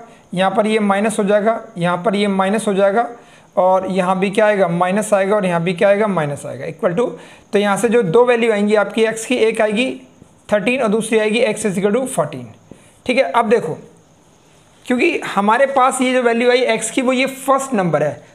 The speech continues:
तो ध्यान रखना अगर आपने first number, ठीक है देखो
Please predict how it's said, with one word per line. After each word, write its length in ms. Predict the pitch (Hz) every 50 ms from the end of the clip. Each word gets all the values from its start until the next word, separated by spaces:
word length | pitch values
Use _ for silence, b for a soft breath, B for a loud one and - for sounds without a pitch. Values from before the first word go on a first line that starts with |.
| B
तो 80 | - 202
ध्यान 180 | 226 247 277 262
रखना 260 | 233 220 247 262 262 B B B B B -
अगर 200 | 233 247 285 285
आपने 300 | 269 269 247 277 294 311
first 400 | - - - 285 294 294 285 285
number, 300 | 269 247 214 180 151 131 120 - - - -
ठीक 120 | - 254 262
है 80 | 269
देखो 220 | 262 269 233 220